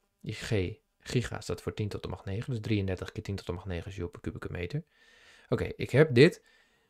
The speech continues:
Zoveel energie komt er vrij per kubieke meter. Nou, dan moet ik dat keer elkaar doen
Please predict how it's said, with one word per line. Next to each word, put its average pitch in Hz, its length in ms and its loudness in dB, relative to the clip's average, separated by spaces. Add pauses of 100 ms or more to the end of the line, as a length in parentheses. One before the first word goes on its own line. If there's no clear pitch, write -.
(240)
Zoveel 139 540 12
energie 117 320 6
komt 110 180 2
er 98 60 0
vrij 98 160 4
per - 100 -6
kubieke 101 280 0
meter. 131 440 0 (280)
Nou, 120 180 -6 (220)
dan 113 120 -2
moet 107 100 0
ik - 60 -12
dat - 120 -16
keer 156 220 6
elkaar 131 280 6
doen 139 260 2